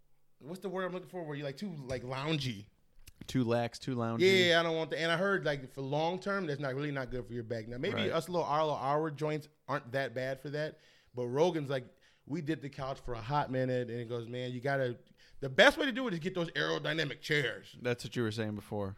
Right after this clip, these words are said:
Speaker 1: And if, it, like, again, shit's expensive. It's like, fuck.
Speaker 2: <laughs>
Speaker 1: But,
Speaker 2: Right.
Speaker 1: and I, I wanna buy everything
Speaker 2: Well,
Speaker 1: to
Speaker 2: that's
Speaker 1: make
Speaker 2: why I
Speaker 1: this
Speaker 2: kinda liked last time when, when we were here with Derek, man. I like, I like the ability to stand up 'cause I felt like, I mean, I,
Speaker 1: Well, you
Speaker 2: I
Speaker 1: still
Speaker 2: almost
Speaker 1: do
Speaker 2: feel
Speaker 1: it.
Speaker 2: like standing up is comfortable.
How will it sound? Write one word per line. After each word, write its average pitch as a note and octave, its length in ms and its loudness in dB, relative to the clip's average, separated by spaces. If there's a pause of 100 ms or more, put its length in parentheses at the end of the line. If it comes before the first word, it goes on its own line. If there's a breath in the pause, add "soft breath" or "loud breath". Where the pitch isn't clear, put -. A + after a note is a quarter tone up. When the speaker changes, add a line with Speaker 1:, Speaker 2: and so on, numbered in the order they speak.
(160)
Speaker 1:
And D#3 160 0
if, D3 180 -2
it, D#3 180 -6
like, C3 100 -4
again, C3+ 380 4 (240)
shit's C#3+ 280 -2
expensive. C#3 480 -2
It's - 160 -14
like, B2 120 6
fuck. - 200 4
Speaker 2:
<laughs> C#3+ 100 4
Speaker 1:
But, C3+ 80 4
Speaker 2:
Right. B2+ 200 2
Speaker 1:
and D3 100 0
I, D3+ 120 2
I C#3+ 140 4
wanna G3+ 240 8
buy F3+ 200 10
everything F#3 640 8
Speaker 2:
Well, G3 100 12
Speaker 1:
to - 60 12
Speaker 2:
that's - 100 10
Speaker 1:
make - 20 8
Speaker 2:
why C#4 120 12
I - 20 10
Speaker 1:
this F#3 100 2
Speaker 2:
kinda A3+ 160 0
liked F#3+ 240 0
last F3 280 4
time E3+ 260 -2
when, C#3+ 240 -4
when C3+ 160 -2
we C#3 100 0
were C3 120 0
here C3+ 160 -4
with A2 100 -10
Derek, D3 380 -6
man. A2+ 180 -4
I A#2 80 -2
like, C3+ 260 0
I C#3+ 100 0
like E3+ 300 0
the B2 100 -6
ability A#2+ 380 -2
to G#2+ 80 -6
stand A#2 320 -2
up D#3 160 0
'cause - 140 -8
I A2+ 140 6
felt B2+ 280 2
like, A2 380 -2 (180)
I B2 60 -8
mean, C3+ 100 -2
I, D3+ 100 2
Speaker 1:
Well, D#3 60 6
you F3+ 60 8
Speaker 2:
I F3 60 10
Speaker 1:
still - 40 10
Speaker 2:
almost G#3 180 8
Speaker 1:
do C4 60 4
Speaker 2:
feel A3+ 100 8
Speaker 1:
it. - 20 6
Speaker 2:
like C#3+ 120 2
standing C#3+ 280 2
up - 160 4
is A2+ 100 -4
comfortable. G#2 560 -6